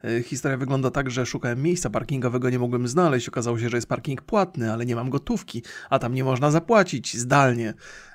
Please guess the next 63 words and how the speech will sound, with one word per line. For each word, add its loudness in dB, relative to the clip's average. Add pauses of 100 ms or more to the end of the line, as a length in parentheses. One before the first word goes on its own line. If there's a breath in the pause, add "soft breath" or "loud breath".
więc 2
facet 2
mi 2
zaufał 4
i 2
powiedział: 0
"Dobra, 2
to -4 (100)
zapłaci 0
mi -6
pan, -4
jak -6
będzie -2
wracał, 2 (240 loud breath)
ale 0
kupi 0
pan -6
coś -12
u -12
mnie". -10
No -8
to -10
kupiłem 2
u -2
niego, -2
najmniejsza -2
możliwa -2
rzecz -2
to -2
było 0
cztery -4
kilogramy -4
jabłek, -2 (360 loud breath)
<clears throat> 0
więc 4
kupiłem 4
te 0
jabłka, 0 (200)
ale 2
to 4
nie 6
załatwiło 4
problemu 0
przelewu, 4
bo 2
nadal 0
nie 0
miałem -4
gotówki -8
i -6
powiedział -4
mi -6
facet: -6
"No 2
dobra, 6
to 2
jak -2
pan -10
pojedzie 0
do 0
domu, -2
to -6
pan, -4